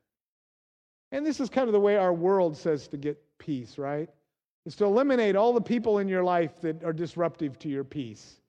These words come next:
You know, that, that guy that, you know, that just always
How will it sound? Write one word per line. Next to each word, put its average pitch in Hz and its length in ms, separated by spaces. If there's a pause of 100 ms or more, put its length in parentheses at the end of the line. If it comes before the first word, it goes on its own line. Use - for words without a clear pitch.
(480)
You 160 100
know, 139 280 (180)
that, 196 460
that 196 260
guy 202 260
that, 190 240
you 180 100
know, 175 140
that 170 160
just 170 200 (220)
always 202 600